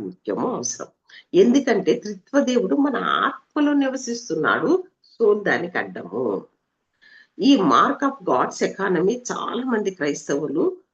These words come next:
మిస్ అవుతున్నారు, తప్పుతున్నారు, గురి తప్పుతున్నారు. దేవుణ్ణి వెతికే వాళ్ళు చు-, చాలా మంది కూడా ఈ పాయింట్ మిస్ అయిపోతున్నారు, ఈ గురి మిస్ అయిపోతున్నారు. ఈనాడు ఇంత గొప్ప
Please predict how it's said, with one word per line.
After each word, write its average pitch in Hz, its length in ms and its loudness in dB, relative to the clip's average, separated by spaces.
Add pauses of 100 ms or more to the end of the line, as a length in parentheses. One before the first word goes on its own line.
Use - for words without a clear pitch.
(200)
మిస్ 226 320 -2
అవుతున్నారు, 123 680 -4 (640)
తప్పుతున్నారు, 185 720 -4 (120)
గురి 170 240 -2
తప్పుతున్నారు. 113 1080 -10 (840)
దేవుణ్ణి 269 560 8
వెతికే 247 400 -4
వాళ్ళు 226 240 -2 (120)
చు-, - 140 -14 (260)
చాలా 185 440 -4 (100)
మంది 247 160 -4 (100)
కూడా 247 160 0 (140)
ఈ 226 40 -4 (180)
పాయింట్ 262 440 -4
మిస్ 180 220 0
అయిపోతున్నారు, 110 840 -4 (600)
ఈ - 20 0 (180)
గురి 220 260 0
మిస్ 165 220 -4
అయిపోతున్నారు. 92 640 -4 (720)
ఈనాడు 240 360 4 (140)
ఇంత 285 260 2 (140)
గొప్ప 226 200 -2